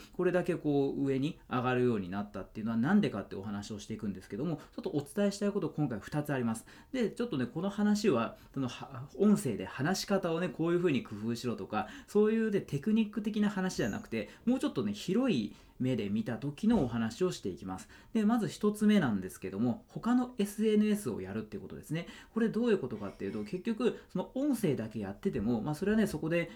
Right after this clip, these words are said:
こう認知度が上がればね、それはいいですけど、ただやっぱりね、他のとこ、例えばTwitterとか、あとYouTubeとか、そういうところで、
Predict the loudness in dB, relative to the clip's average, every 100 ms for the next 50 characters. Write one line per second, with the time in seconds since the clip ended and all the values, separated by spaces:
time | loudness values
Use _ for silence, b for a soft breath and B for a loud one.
0 | B -2 0 -2 -2 -2 -2 -4 -4 -4
1 | 0 0 0 -2 -2 -2 -2 -2 -4 -4
2 | -8 -4 -2 -2 B B 0 2 2 0
3 | 0 0 -2 -6 -4 -2 -2 -2 -4 -6
4 | -8 -8 -4 -4 -4 -2 -2 0 -2 0
5 | -2 -2 -10 -2 0 4 2 2 -2 -2
6 | -4 -4 -2 -2 B B -4 -2 0 -2
7 | -2 -4 -2 -2 0 0 -2